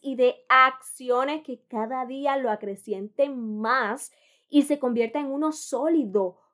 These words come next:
fortalecido, sí, repleto tal vez de sabores agridulces como con cualquier relación, pero en el que siempre prevalezca esa demostración real de cuánto te valoras y de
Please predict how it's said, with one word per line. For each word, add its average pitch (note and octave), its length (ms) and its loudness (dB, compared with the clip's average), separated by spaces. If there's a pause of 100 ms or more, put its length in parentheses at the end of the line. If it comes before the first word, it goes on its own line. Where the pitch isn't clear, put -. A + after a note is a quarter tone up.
fortalecido, C#4 1160 4
sí, D#4+ 280 0
repleto C4+ 400 0
tal C#4+ 220 0
vez C4 280 -2
de A#3+ 200 0
sabores G#3+ 480 0
agridulces B3+ 680 -2
como C4 360 0
con C4+ 320 4
cualquier B3 680 2
relación, C#4 760 0
pero A#3 380 2 (260)
en G#3+ 140 -2
el G#3 160 -2
que G#3 160 -6
siempre A3 460 -2
prevalezca A3 880 0
esa A3 260 -4
demostración G#3+ 920 -4
real A3 720 0
de G3+ 180 -4
cuánto B3 760 2
te G#3+ 100 0
valoras G#3 580 -4
y A3+ 60 -10
de G3 260 -4